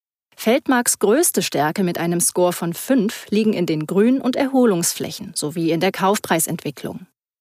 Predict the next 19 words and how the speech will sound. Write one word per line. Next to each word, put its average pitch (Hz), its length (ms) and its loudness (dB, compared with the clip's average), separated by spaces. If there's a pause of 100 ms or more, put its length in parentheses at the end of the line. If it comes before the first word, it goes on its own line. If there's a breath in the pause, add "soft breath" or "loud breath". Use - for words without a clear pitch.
(460)
Auch 294 200 2
bei 208 140 2
der 185 120 2
schulischen 240 460 0
Erstbildung 180 640 0
und 165 220 -6
beim 156 160 -2
Gastronomieangebot 180 1120 0
schneidet 240 380 -2
der 240 120 2
Stadtteil 214 520 0
mit 196 160 0
einem 156 200 -2
Score 190 360 0
von 196 180 -2
jeweils 151 420 -2
vier 190 400 0
gut 208 260 -2
ab. - 240 -10